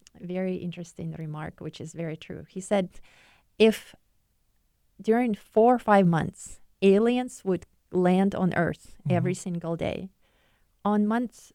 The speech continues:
Speaker 1: three or four, it will not be as exciting news anymore."
Speaker 2: <laughs>
Speaker 1: So,
Speaker 2: Yeah.
Speaker 1: so this is what's happening with coverage of Ukrainian war.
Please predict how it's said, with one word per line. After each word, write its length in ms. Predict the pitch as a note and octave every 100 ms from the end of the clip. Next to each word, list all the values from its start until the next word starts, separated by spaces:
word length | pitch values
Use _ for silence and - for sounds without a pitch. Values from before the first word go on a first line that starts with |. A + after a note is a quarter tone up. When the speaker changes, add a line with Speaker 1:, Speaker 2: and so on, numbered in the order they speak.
| -
Speaker 1:
three 240 | F#3 G#3+
or 100 | F#3+
four, 400 | - F#3 G3+ A#3 - _ -
it 160 | G3 G3
will 140 | F#3
not 260 | F3+ F3+ F3+
be 140 | F3+
as 120 | E3+ E3
exciting 520 | - D#3 D3+ D#3+ D3
news 200 | D#3 -
anymore." 300 | D3 D3 A#2+
Speaker 2:
<laughs> 120 | - - _ _ _ - C3+ _ _
Speaker 1:
So, 140 | - E3+
Speaker 2:
Yeah. 140 | F3+ - - - _ _
Speaker 1:
so 420 | _ - F#3 E3+ -
this 200 | F3 F#3+
is 140 | A3 F#3+
what's 180 | E3 -
happening 480 | E3 F#3 E3+ E3+
with 240 | D#3 D#3+ -
coverage 420 | E3 D#3+ D#3 -
of 140 | D3+
Ukrainian 560 | D3+ D#3+ D#3 D#3+ D#3+ D3
war. 240 | - G2+